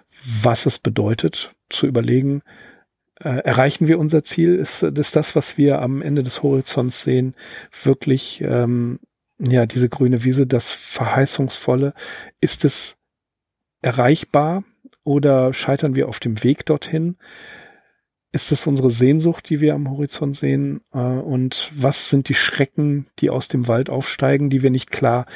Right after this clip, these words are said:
erkennen können, die uns aber bedrücken und vor denen wir in irgendeiner Art und Weise fliehen wollen? Das kann man lesen in The Green Meadow. Und, äh, wie Axel schon sagte,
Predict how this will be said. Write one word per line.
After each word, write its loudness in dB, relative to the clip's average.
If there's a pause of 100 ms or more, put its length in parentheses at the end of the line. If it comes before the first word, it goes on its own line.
(200)
erkennen 2
können, 0 (340)
die 6
uns -2
aber 0
bedrücken -2
und -2
vor -2
denen 2
wir 4
in -2
irgendeiner 0
Art -4
und -4
Weise -2
fliehen -2
wollen? -4 (420)
Das -4 (260)
kann 0
man 2
lesen 2
in -4
The -2
Green 0
Meadow. 0
Und, -6
äh, -2
wie -2
Axel -2
schon -2
sagte, 0